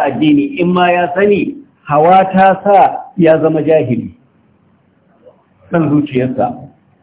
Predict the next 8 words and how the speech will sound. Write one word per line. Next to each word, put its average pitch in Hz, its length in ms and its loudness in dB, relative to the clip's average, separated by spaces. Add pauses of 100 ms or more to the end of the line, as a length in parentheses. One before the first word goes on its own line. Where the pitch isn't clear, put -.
(880)
ta 156 220 2
mai 170 220 2
da 147 140 0
shi - 460 0 (360)
Allah, 123 520 -2 (720)
Allah 143 300 0
sa 107 100 -4
kenan. 98 500 0